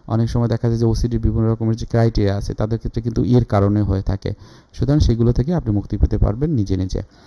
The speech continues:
তো অবশ্যই আমাদের চ্যানেলটি সাবস্ক্রাইব করে রাখবেন, বন্ধু বান্ধবের মাঝে শেয়ার করবেন,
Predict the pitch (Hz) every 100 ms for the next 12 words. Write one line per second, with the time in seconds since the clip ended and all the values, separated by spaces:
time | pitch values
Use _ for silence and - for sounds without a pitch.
0 | - - _ 107 104 101 104 - 117 127
1 | 156 127 120 113 107 110 107 117 113 117
2 | 110 131 120 110 110 110 113 117 113 107
3 | 104 104 107 117 110 - 113 139 208